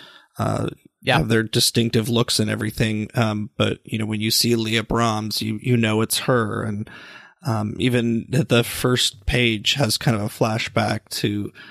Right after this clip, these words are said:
Speaker 1: um, Leah Brahms and, and Geordi on the Enterprise D. And
Speaker 2: Mm-hmm.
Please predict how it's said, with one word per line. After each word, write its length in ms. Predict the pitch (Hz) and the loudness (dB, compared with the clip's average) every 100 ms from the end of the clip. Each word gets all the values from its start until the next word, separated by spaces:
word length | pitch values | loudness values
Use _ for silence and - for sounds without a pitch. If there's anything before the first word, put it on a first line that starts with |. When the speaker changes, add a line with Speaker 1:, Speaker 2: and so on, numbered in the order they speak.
| - - _ - | -20 -20 _ -6
Speaker 1:
um, 600 | 110 98 - - - - _ _ - - - | -4 -4 -6 -8 -12 -20 _ _ -20 -20 -12
Leah 240 | - 123 117 | 0 4 4
Brahms 440 | 120 117 113 117 | 4 2 2 2
and, 380 | 110 107 107 107 - | 0 0 -6 -10 -8
and 180 | 117 110 | -4 -2
Geordi 640 | - 120 120 110 104 110 - | 2 4 4 4 2 -2 0
on 120 | 123 117 | 0 2
the 80 | |
Enterprise 480 | 110 107 - 107 113 | 2 0 2 2 2
D. 460 | - 123 123 110 113 - - - - _ _ - | 2 4 4 2 -4 -10 -20 -20 -20 _ _ -4
And 460 | 180 113 107 113 110 _ | 0 2 0 -2 -6 _
Speaker 2:
Mm-hmm. 440 | 113 110 110 104 | -6 -6 -4 -6